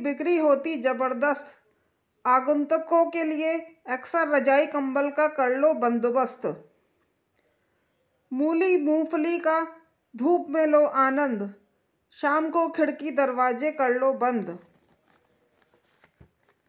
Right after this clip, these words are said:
पिए जाओ चाय कॉफ़ी गर्मा गर्म,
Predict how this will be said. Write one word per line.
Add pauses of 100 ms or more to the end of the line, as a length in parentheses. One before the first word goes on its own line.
(960)
पिए
जाओ
चाय
कॉफ़ी
गर्मा
गर्म,